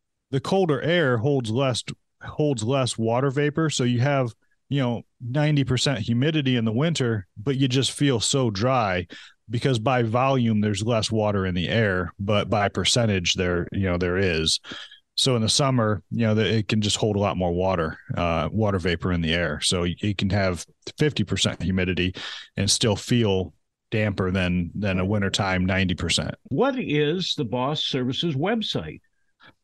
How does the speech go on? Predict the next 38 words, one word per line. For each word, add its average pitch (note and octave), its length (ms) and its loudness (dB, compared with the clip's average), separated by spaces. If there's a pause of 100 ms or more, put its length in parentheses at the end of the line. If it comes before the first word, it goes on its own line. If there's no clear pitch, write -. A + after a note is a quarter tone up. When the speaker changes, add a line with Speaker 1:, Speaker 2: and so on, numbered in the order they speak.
Speaker 1:
Uh, C3+ 320 2
it D3+ 140 4
is D3 240 2 (120)
the A#2+ 300 0
boss C3+ 320 0
services C#3 460 0
dot C#3 260 0
com. C3 400 0 (840)
Tons C3 260 0
Speaker 2:
And B2 80 2
Speaker 1:
of A#2+ 40 0
Speaker 2:
you A#2+ 40 0
can - 100 -4
Speaker 1:
great C#3+ 200 -2
info C#3+ 480 0
and, A#2 200 0
and B2 160 -2
pictures C#3+ 460 0
and A2 300 0 (100)
all B2+ 200 0
that. G2+ 200 0 (800)
Speaker 2:
And D3 140 4
it's D3 200 2
not E3+ 280 2
just E3 260 2
about C#3 360 0
humidifiers C#3 760 0
and A2 100 -2
dehumidifiers. A2 1000 0
Your G#2+ 140 0
whole C#3 540 2
line C3 320 2
of A2+ 140 -2
services A#2 640 -2
is G2+ 100 -2
available G#2 480 -2
right G#2+ 240 -2
there. F#2 320 -2